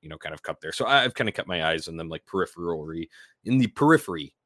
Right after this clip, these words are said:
That's what the word I'm looking for. Words are hard, Ron. Um, let, let's,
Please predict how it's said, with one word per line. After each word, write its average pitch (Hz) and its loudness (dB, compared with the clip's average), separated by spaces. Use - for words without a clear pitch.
That's - -18
what 76 -20
the 71 -20
word 67 -10
I'm 67 -12
looking 71 -20
for. - -16
Words 85 -2
are - -8
hard, - -10
Ron. 71 -8
Um, 69 -12
let, 147 4
let's, 143 -4